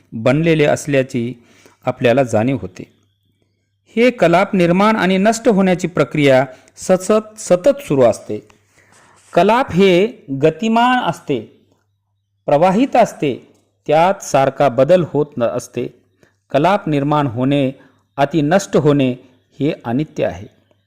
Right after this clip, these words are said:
शरीरातील कलाप हे निरीक्षण करून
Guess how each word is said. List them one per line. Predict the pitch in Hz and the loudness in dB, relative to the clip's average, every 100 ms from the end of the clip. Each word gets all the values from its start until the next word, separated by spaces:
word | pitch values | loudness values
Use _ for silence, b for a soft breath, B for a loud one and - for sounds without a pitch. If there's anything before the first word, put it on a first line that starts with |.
| _ _ _ _ _ - | _ _ _ _ _ -4
शरीरातील | 147 185 208 196 202 196 | 0 2 2 2 -2 -2
कलाप | - 190 190 190 | 0 2 2 -2
हे | 131 165 156 170 - b b b | 0 2 4 2 -2 b b b
निरीक्षण | 143 185 233 - 269 | -2 -2 -2 0 0
करून | 247 185 175 | 2 2 2